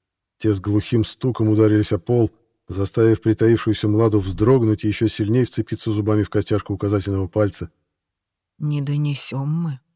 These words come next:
Speaker 1: Матвей вернул ношу на пол, выпрямился. «Предлагаешь что?»
Speaker 2: «Адыга позвать. Он глухой, по-русски не понимает.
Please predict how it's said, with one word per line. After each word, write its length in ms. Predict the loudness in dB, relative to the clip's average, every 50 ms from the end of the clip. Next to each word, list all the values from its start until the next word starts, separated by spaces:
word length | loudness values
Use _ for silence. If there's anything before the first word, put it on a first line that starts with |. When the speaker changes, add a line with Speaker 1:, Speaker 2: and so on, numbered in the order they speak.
| _ _ _ _ _ -10 -8
Speaker 1:
Матвей 420 | -6 -6 -4 -4 -2 0 0 0
вернул 400 | 0 0 0 0 2 2 4 4
ношу 320 | 4 4 2 0 -2 -2
на 240 | -2 0 2 0 0
пол, 200 | 0 -2 -2 -2 -4
выпрямился. 760 | -6 -4 -2 -2 0 2 2 2 4 2 0 0 -4 -8 -8 _ _ _ _ _ _ _ _ _ _ _ _ -8
«Предлагаешь 680 | -2 0 2 4 4 4 4 6 6 4 4 4 0 -4
что?» 320 | -6 -4 -4 -6 -6 -6 _ _ _ _ _ _ _ _ _ _ _ _ _ _ _ _ _ _ _ _ _ _ _ _ _ _ _ _ -6
Speaker 2:
«Адыга 540 | -4 -4 -4 -2 -4 -6 -6 -6 -8 -12 -12
позвать. 680 | -10 -10 -10 -8 -6 -6 -6 -6 -8 -10 -14 -18 _ _ _ _ _ _ _ -6
Он 240 | -4 0 0 0
глухой, 480 | 0 0 -2 -2 -2 0 0 0 0 0
по-русски 480 | 0 -2 -2 -2 -4 -6 -8 -6 -6 -2
не 160 | -2 -2 -2
понимает. 800 | -4 -6 -6 -6 -6 -6 -6 -8 -10 -10 -12 -14 -16 _ _